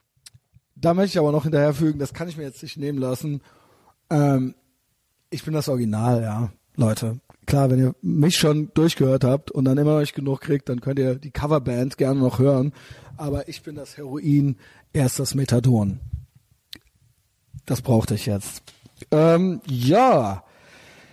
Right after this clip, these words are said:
Das waren, äh, die Self-Promotion-Sachen. Ich hoffe, ihr, euch ha-, hat's auch so eine Gänsehaut verpasst wie mir, diese ganzen lieben, netten Zuschriften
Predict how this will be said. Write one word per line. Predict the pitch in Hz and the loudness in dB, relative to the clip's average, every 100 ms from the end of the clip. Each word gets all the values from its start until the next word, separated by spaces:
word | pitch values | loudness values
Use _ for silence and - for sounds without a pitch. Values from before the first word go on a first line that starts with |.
| _ _ _ _ _ - | _ _ _ _ _ -4
Das | 123 110 | -2 0
waren, | 120 123 147 185 | 0 2 2 0
äh, | 202 175 | 0 0
die | 117 | 0
Self-Promotion-Sachen. | 160 214 - - 131 120 120 139 151 185 135 131 175 | 2 0 0 -4 -2 -2 -4 -8 -10 -8 -6 -2 -2
Ich | 165 | 0
hoffe, | 151 - 156 | 0 0 -2
ihr, | 156 135 139 | 0 -2 -2
euch | - 143 - | -2 -4 0
ha-, | 156 | -2
hat's | - 123 - | -2 -4 -2
auch | 147 196 190 | 0 0 0
so | 143 127 | 0 0
eine | 107 127 | -2 -4
Gänsehaut | 120 123 127 117 127 | -2 -2 0 0 0
verpasst | 131 123 123 | -2 -2 -4
wie | 156 | -2
mir, | 135 120 151 | 2 2 2
diese | 143 120 | 2 0
ganzen | 123 135 135 | 0 0 0
lieben, | 131 135 | 2 2
netten | 123 135 | 2 0
Zuschriften | 127 151 - 139 - 127 | 0 0 0 -2 0 -2